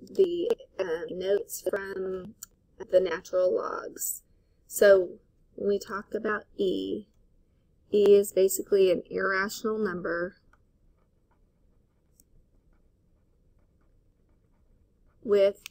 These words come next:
an approximate value of two point seven one eight.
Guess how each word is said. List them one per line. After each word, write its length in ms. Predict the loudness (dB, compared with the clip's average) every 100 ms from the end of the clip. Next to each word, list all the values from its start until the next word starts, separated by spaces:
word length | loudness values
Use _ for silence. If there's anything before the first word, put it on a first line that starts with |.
| -6
an 360 | -2 -2 -4 -6 -10
approximate 720 | -10 -8 -8 -4 0 0 0
value 760 | -2 0 0 0 0 0 0 -2
of 520 | -2 2 2 2 0 -4 _ -20
two 300 | -2 0 0
point 640 | -4 -4 -2 -4 -10 -12 _ _ _ _ _ _ _ _ _
seven 960 | -8 -4 0 0 0 -4 -4 -8 -8 -12 _ _
one 400 | -6 -2 -2 -2 -6 -2
eight. 340 | 2 2